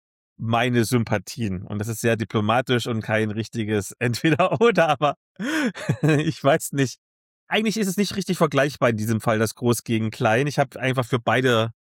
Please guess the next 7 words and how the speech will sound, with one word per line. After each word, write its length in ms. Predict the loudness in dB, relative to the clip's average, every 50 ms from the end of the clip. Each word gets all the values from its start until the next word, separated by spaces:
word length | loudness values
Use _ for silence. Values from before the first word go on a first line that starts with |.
| _ _ _ _ _
Conventions 760 | _ 0 0 2 2 2 0 0 -2 -2 -2 -2 -4 -6 -6
riesige 480 | -2 0 2 2 4 2 2 2 2 2
Sympathien 680 | 4 2 2 2 2 0 0 0 -2 -2 0 2 2
in 100 | 2 2
ihrer 180 | 2 2 2 2
jeweiligen 520 | 2 2 2 4 2 2 2 0 -2 -2
Nische. 340 | -2 -2 -2 -2 -4 -8 -10